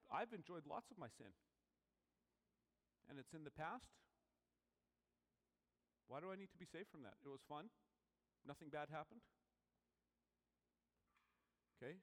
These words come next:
well, no, well, you need to be saved from the consequences of sin. Okay, we're getting closer. But there are no consequences. Nobody even knows what I did. There's no consequences. Why do I need to be saved from that?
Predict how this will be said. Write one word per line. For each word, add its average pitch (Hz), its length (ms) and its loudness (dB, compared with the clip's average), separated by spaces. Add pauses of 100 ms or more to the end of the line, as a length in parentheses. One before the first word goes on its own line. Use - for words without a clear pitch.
(120)
well, 139 320 2
no, 165 240 4
well, 160 160 8
you 160 80 6
need 170 160 0
to 165 80 -8
be 165 80 -4
saved 165 240 -2
from 160 80 -4
the 143 100 -2
consequences 147 680 -2
of 117 80 -6
sin. 104 160 -8 (240)
Okay, 151 160 -4
we're 190 160 -4
getting 165 160 -2
closer. 214 400 4 (1900)
But 131 80 -10
there 135 80 -4
are 151 80 -2
no 226 160 -4
consequences. - 640 -8 (880)
Nobody 156 320 -2
even 160 160 0
knows 208 240 2
what 139 80 2
I 120 80 6
did. 113 160 -2
There's - 800 -20
no 135 80 -8
consequences. 131 640 -6 (880)
Why 135 80 6
do 160 80 6
I 170 80 4
need 180 160 -2
to - 80 -16
be 175 80 -6
saved 196 240 -2
from 120 160 -6
that? 85 80 -8